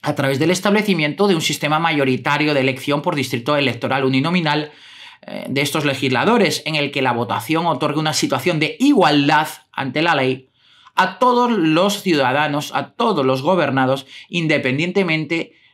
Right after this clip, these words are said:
de la localidad, de la provincia donde se encuentren o de la adscripción del candidato a un partido de implantación estatal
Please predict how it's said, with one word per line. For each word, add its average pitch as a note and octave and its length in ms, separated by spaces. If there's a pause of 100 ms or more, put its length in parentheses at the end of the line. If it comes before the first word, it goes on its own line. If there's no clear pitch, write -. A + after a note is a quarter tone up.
de D3+ 360
la B2 120
localidad, B2 680
de C#3+ 120
la B2+ 140
provincia C3 440
donde C3 200
se F3+ 120
encuentren C#3 640
o G3 100
de F#3 100
la F#3 100
adscripción C#3 640
del C3 160
candidato B2+ 720
a C3+ 80
un C3+ 100
partido B2 420
de B2 60
implantación A#2 760
estatal A2+ 560